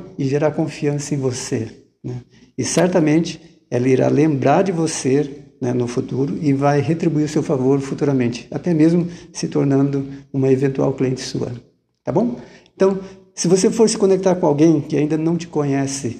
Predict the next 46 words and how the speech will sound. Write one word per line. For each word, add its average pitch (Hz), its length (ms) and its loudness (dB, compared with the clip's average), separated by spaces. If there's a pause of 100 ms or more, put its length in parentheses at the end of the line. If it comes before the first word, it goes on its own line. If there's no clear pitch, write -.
e 135 80 -2
não 156 280 2
sabe 180 460 0
o - 20 -2
que 160 100 -4
dizer, 135 800 -2
tá, 107 160 -6
pra 135 160 -6
essa 127 160 -6
pessoa, 143 380 0
então 147 220 0 (500)
cria 196 300 -2
um 180 100 2
ponto 143 300 -2
em 123 60 0
comum, 117 380 -2 (160)
né? 123 180 -2 (360)
O 135 80 -8
cérebro, 156 580 2 (260)
ele 135 200 2
se 139 180 -2
conecta 143 480 0
entre 143 120 -2
pessoas 143 440 0
que - 100 -16
confiam 143 580 -2
entre 143 240 0
elas. 117 500 -2
Então, 151 320 -2 (440)
faça 180 300 0
a 180 40 -2
pessoa 180 300 2
confiar 151 320 0
em 139 40 2
você, 135 640 -2
né? 123 140 -2 (380)
É, 139 720 0 (140)
como? 127 380 2
Você - 200 -12
vai 165 120 0
criar 170 220 0
um 175 220 2
ponto 170 520 -2
em 160 40 -2
comum, 127 460 -2
né? 127 240 -2